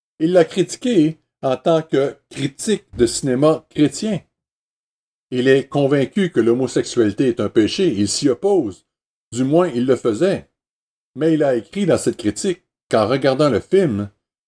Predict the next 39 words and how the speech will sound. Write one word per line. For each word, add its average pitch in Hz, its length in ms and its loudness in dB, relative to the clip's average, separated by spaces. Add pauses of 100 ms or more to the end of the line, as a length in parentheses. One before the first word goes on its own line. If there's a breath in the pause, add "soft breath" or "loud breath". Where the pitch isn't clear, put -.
même 185 320 0
si 175 160 -8
ces 151 220 2
choses 160 480 0
violent 147 600 -2
sa 127 200 0
morale, 117 680 0 (220)
il 127 220 0
a 135 80 6
vu 156 180 -2
le 156 120 2
personnage 143 640 0
à 117 60 2
la 113 120 0
fin 123 200 0
du 101 120 -6
film. 127 460 0 (360)
Et 147 100 2
je 139 120 2
me 120 140 0
fiche 180 240 4
de 131 80 0
savoir 127 520 0
si - 140 -6
c'est - 320 0
une 123 120 -4
alerte 123 540 0
divulgacheur. 117 1300 0 (320)
Ne 135 120 0
visionnez 151 360 0
pas 175 140 2
ce 185 140 -8
film. 87 400 -2 (420)
Mais 127 140 4
l'un 156 180 2
des 151 100 -2
personnages 135 560 0
est 120 80 0
mort, 131 520 -2